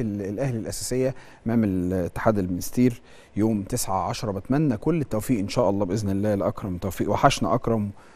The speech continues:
وأداء أكرم، ورجولة أكرم، وبطولة أكرم في الملعب، من اللاعبين الحقيقة اللي في وقت قصير جدًا جدًا أثبت نفسه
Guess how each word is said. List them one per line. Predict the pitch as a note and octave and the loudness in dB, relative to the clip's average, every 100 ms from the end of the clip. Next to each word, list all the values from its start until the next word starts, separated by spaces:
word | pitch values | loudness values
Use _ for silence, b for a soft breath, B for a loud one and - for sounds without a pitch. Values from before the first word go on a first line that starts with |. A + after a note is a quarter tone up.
| b b - | b b -2
وأداء | A2 A2 G#2+ C#3 - | 2 2 4 2 2
أكرم، | C#3 - B2 A#2 | -2 0 2 2
ورجولة | A2 G#2 A2 C#3+ C3+ | 0 -2 0 2 2
أكرم، | A2+ B2+ B2+ A#2+ | -2 0 2 2
وبطولة | G2 F2 D3 D#3 C#3 | 0 -2 0 0 2
أكرم | D3 - A#2+ | 0 2 0
في | A#2+ B2+ B2+ G#2+ | 2 2 2 2
الملعب، | G#2 G2+ A#2+ C3 A#2 A2 | 0 0 4 6 6 4
من | A2+ | 0
اللاعبين | G#2 F#2 G2+ C3 C#3 | 0 -2 0 2 2
الحقيقة | - C3 C#3+ C3 A2 | 2 6 6 6 8
اللي | C3 C3+ C3 - b b b b | 8 8 6 2 b b b b
في | - - | 2 10
وقت | D#3 - | 10 8
قصير | G2+ D#3 D#3+ D3+ | 2 4 6 6
جدًا | A#2+ D#3+ D3 C3 | 4 2 2 2
جدًا | B2 D#3+ C#3+ A2 D3 | 2 2 2 2 -2
أثبت | - C3+ B2+ | -2 -2 -2
نفسه | D#3+ F3+ - | -2 -2 -4